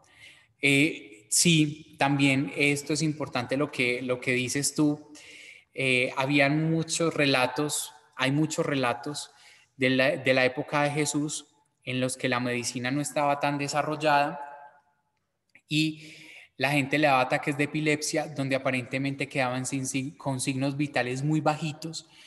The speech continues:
que eran casi imperceptibles, y creían que, que había muerto la persona. Inclusive hay narraciones y relatos de gente que parece que enterraron viva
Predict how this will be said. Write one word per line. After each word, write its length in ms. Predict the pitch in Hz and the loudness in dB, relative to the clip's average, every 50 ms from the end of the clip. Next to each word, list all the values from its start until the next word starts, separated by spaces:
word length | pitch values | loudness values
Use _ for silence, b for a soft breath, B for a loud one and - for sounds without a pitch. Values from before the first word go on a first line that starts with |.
| B B B B B B | B B B B B B
que 80 | - 135 | -2 -2
eran 180 | 127 127 131 | 0 0 0
casi 280 | 131 - 143 139 - 156 | 0 2 0 2 0 -2
imperceptibles, 1120 | 170 180 147 131 - - 147 139 - 165 147 - - - 165 156 147 147 156 160 - - B B B B B B B B | -4 -4 -4 -4 -4 -4 -4 -2 -2 -4 -6 -6 -4 -2 0 0 0 0 -2 -4 -6 -10 B B B B B B B B
y 460 | - 156 156 160 170 190 208 185 165 | 0 2 2 2 2 0 -4 -6 -8
creían 840 | - 160 151 156 160 165 165 160 147 151 170 190 190 - 139 - - - | -4 0 0 2 2 2 4 4 4 4 2 0 -6 -12 -16 -18 -16 -10
que, 440 | - 139 127 123 120 120 123 - - | -4 -2 -2 0 -2 -2 -6 -8 -4
que 60 | - 127 | -2 -2
había 180 | 120 117 113 | 0 0 -2
muerto 320 | 120 123 131 127 127 135 131 | -2 -2 -2 -2 -2 -2 -4
la 140 | 127 123 | -4 -4
persona. 340 | - 117 117 - - 156 135 | -4 -6 -8 -8 -6 -6 -6
Inclusive 800 | 123 131 - - 151 135 127 - - 202 214 202 160 147 151 165 - | -6 -8 -8 -6 -4 -2 -2 0 0 2 2 2 2 2 2 0 -2
hay 140 | 143 135 | -2 -4
narraciones 600 | 139 139 143 151 147 143 131 - 131 120 127 131 | 0 0 2 2 2 0 -2 -2 -6 -6 -6 -8
y 60 | 143 139 | -8 -6
relatos 540 | 139 131 123 120 120 - 147 143 139 - B B B B B B | -4 -4 -4 -4 -6 -6 -8 -10 -12 -12 B B B B B B
de 80 | - 127 | -10 -8
gente 240 | 131 127 - 139 | -8 -8 -8 -10
que 100 | 131 160 | -10 -8
parece 300 | - - 127 120 113 131 | -4 -4 -4 -4 -4 -8
que 80 | - 151 | -6 -6
enterraron 640 | 139 127 - 127 113 113 117 113 113 120 131 131 | -6 -4 -4 -4 -4 -2 -4 -4 -4 -4 -6 -4
viva 440 | 127 147 147 151 127 120 120 123 - | -4 -2 -2 -2 -2 -4 -6 -8 -12